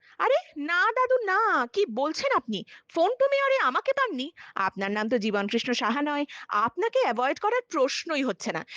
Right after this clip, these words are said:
দেখুন, ফ্লোর প্ল্যানটা বুঝে নিন। আপনি থাকবেন ওপর তলায়, নিচের তলায় আমরা দলের জন্য পার্টি অফিস করব। আপনি চিন্তা করবেন না, আপনার ছেলে কোনোদিনও ফিরবে না জেনেই আমরা এইসব ব্যবস্থা করছি। Hood in the city,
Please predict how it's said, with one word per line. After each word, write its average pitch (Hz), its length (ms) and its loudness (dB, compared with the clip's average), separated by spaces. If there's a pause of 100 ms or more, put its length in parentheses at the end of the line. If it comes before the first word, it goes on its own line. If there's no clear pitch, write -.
(120)
দেখুন, 370 340 -2
ফ্লোর 392 420 -2
প্ল্যানটা 440 360 -2
বুঝে 220 260 -4
নিন। 170 160 -10 (220)
আপনি 214 300 -2
থাকবেন 277 320 -2
ওপর 285 220 -2
তলায়, 320 360 0
নিচের 214 340 -4
তলায় 294 400 2
আমরা 247 440 -2 (120)
দলের 202 340 0
জন্য 539 320 0
পার্টি 220 280 0
অফিস 208 220 -6
করব। 180 280 -4 (240)
আপনি 330 260 -2
চিন্তা 453 260 0
করবেন 523 300 2
না, 214 140 -2
আপনার 202 480 -4
ছেলে 262 280 -4
কোনোদিনও 214 460 0
ফিরবে 202 300 -2
না 269 120 -2
জেনেই 220 340 0
আমরা 392 200 0
এইসব 233 260 -2
ব্যবস্থা 190 380 -4
করছি। - 320 -4 (340)
Hood 392 200 0
in 370 80 -2
the 370 160 -2
city, 349 260 -2